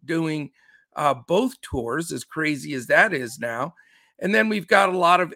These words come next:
M M A going and nascar, all kinds of fun things. So come and join us. We would love to have you. All right, we're gonna dive right into this slate. As we said, there are two games that don't matter to us much today. There's a two twenty game,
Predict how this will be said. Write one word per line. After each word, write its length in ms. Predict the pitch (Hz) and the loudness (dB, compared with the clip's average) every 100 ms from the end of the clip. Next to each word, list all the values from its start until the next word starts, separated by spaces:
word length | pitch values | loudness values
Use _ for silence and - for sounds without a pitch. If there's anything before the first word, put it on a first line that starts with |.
| 170 | -6
M 180 | 170 | -2
M 180 | 170 165 | -2 -2
A 240 | 160 156 147 | -2 -4 -4
going 600 | 151 156 156 156 151 147 _ _ _ _ | -2 -2 -2 -4 -8 -10 _ _ _ _
and 480 | - 135 131 127 127 | -8 -4 -4 -4 -2
nascar, 760 | 151 165 170 - - 160 156 147 | 2 2 0 -4 -2 2 4 4
all 160 | 165 226 | 2 -2
kinds 320 | 226 196 170 | 0 -2 -2
of 80 | 147 | -6
fun 240 | 151 139 | -8 -8
things. 260 | 131 - - | -8 -14 -16
So 80 | 147 | -14
come 260 | - 247 | -6 -4
and 100 | 269 | -4
join 240 | 196 202 190 | -4 -2 -2
us. 200 | 175 - | -4 -8
We 140 | 185 | -8
would 160 | 185 156 | -6 -4
love 240 | 147 143 | -2 -2
to 120 | - 127 | -4 -6
have 260 | 117 101 | -6 -8
you. 60 | - _ _ _ _ _ _ | -16 _ _ _ _ _ _
All 100 | - | 6
right, 200 | 269 170 - - | 6 6 -2 -6
we're 160 | 185 | -4
gonna 160 | 269 247 | -2 -2
dive 380 | 175 185 185 165 | 2 4 4 2
right 200 | 175 175 | -2 -2
into 260 | 175 170 | -4 -6
this 180 | 156 147 | -8 -8
slate. 380 | - 175 226 - | -6 -4 -4 -6
As 240 | 131 127 - | -10 -10 -12
we 120 | 120 | -12
said, 340 | - 190 240 | -4 -2 0
there 160 | 208 170 | -2 -4
are 160 | 139 - | -6 -8
two 220 | - 262 | -8 -6
games 480 | 226 214 208 185 151 | -4 -4 -4 -8 -4
that 220 | 165 156 _ _ _ _ _ _ | -4 -4 _ _ _ _ _ _
don't 300 | 170 196 165 | 0 0 0
matter 340 | 175 196 214 | 0 2 2
to 320 | 208 240 - | 0 -4 -4
us 240 | 220 269 - | -2 -2 -2
much 380 | 254 269 - - | -2 -2 -6 -10
today. 380 | 233 233 254 | -4 -2 -2
There's 220 | 220 185 175 | -4 -4 -4
a 60 | |
two 280 | 165 - 240 | -8 -10 -10
twenty 400 | - 226 220 202 | -8 -6 -4 -6
game, 420 | 160 170 185 233 | -6 -6 -6 -8